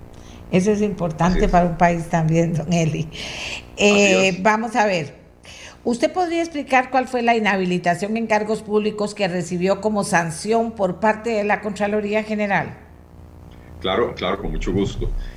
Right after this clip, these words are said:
Speaker 2: Eh, lo, lo primero que tengo que decir, porque también andan difundiendo in-,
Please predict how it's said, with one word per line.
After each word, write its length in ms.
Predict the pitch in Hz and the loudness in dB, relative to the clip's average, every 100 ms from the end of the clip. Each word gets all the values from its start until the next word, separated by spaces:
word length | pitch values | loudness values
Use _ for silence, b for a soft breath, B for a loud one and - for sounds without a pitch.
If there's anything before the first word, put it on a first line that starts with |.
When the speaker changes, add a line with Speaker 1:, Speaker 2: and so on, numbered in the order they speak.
| - | -4
Speaker 2:
Eh, 420 | 87 85 85 - - - - - | 0 2 2 0 -8 -14 -16 -6
lo, 180 | 117 120 | -2 2
lo 140 | 123 120 | 2 4
primero 280 | 123 160 147 | 2 2 0
que 60 | |
tengo 200 | 147 147 | 0 -2
que 120 | 143 127 | 0 0
decir, 320 | 104 131 131 | 0 -2 -4
porque 340 | 104 - 67 60 62 | -8 -4 -4 -6 -8
también 340 | 78 90 110 | -2 0 2
andan 300 | 110 113 110 | 2 0 -2
difundiendo 560 | 101 82 76 90 95 | -4 -4 0 2 2
in-, 120 | 98 | 0